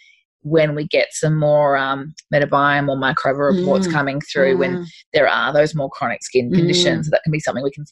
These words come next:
Speaker 1: explore in the future as well.
Speaker 2: Yeah, absolutely. Yeah, I've got some, um, had some good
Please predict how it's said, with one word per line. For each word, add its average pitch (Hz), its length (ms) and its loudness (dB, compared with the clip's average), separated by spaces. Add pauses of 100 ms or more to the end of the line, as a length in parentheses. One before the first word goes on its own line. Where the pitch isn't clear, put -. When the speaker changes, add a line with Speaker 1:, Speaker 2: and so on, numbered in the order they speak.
(140)
Speaker 1:
explore 135 340 2
in 131 80 2
the 135 80 -4
future 135 460 -2 (100)
as - 160 -12
well. 120 220 2
Speaker 2:
Yeah, 160 280 0
absolutely. 135 720 -2
Yeah, 156 180 -2
I've 156 100 -14 (200)
got 160 160 -2
some, 160 200 0
um, 156 440 -2 (200)
had 190 100 -4
some 196 140 -2
good 180 260 0